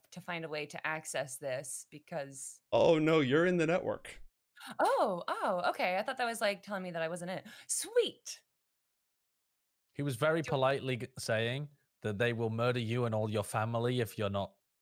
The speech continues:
Speaker 3: in there
Speaker 1: Um,
Speaker 3: legally.
Speaker 1: they said that they would murder us if we didn't have the manual. Do we have a manual? And,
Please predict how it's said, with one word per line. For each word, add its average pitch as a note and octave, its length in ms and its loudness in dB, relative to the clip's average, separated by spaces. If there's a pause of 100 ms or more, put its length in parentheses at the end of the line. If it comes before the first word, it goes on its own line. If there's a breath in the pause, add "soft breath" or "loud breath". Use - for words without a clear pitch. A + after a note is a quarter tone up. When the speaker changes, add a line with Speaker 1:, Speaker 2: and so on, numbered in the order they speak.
(120)
Speaker 3:
in G#2 160 -4
there F#2+ 300 2 (280)
Speaker 1:
Um, - 80 -18 (120)
Speaker 3:
legally. G#3 360 2
Speaker 1:
they - 60 2
said E4+ 320 0
that C4 320 2 (120)
they C4+ 80 4
would B3+ 160 0
murder B3 320 4
us B3 280 4
if A#3 160 -4
we A#3 120 -4
didn't A3 280 -4
have G#3+ 340 -2
the G3 80 -4
manual. G3 760 -2
Do A#3+ 120 -4
we B3+ 160 -2
have A3+ 480 0
a C4+ 60 2
manual? A3 680 -4 (580)
And, A3+ 180 -4